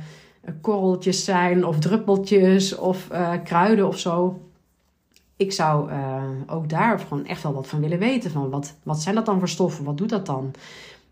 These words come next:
En, maar ik zou dus ook dan naar mijn gevoel luisteren. En die combinatie van voelt dit goed? Wat zijn de recensies en wat is iemands achtergrond? Die drie dingen,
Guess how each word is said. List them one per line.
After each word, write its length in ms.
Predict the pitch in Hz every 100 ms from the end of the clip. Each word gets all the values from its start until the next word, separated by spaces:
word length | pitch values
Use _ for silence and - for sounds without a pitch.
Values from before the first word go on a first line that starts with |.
| _
En, 200 | 175 175
maar 160 | 180 202
ik 80 |
zou 140 | 190 196
dus 120 | 170
ook 120 | 262
dan 140 | 226 165
naar 100 | 165
mijn 120 | 185
gevoel 300 | 160 180 330
luisteren. 540 | 165 135 - 143 135 - - _
En 120 | 180
die 120 | 185
combinatie 680 | 190 208 175 175 226 262 233
van 360 | 196 175 156 156
voelt 340 | - - 285
dit 160 | 330 277
goed? 420 | - 294 294 - - _ 151
Wat 180 | 170 196
zijn 220 | 190 165
de 200 | 151 147
recensies 580 | 151 151 226 254 - 190
en 100 | 180
wat 140 | 170
is 100 | 175
iemands 260 | 156 160 156
achtergrond? 720 | - 233 - 226 220 240 240
Die 160 | 233 254
drie 240 | 196 247
dingen, 320 | 180 202 302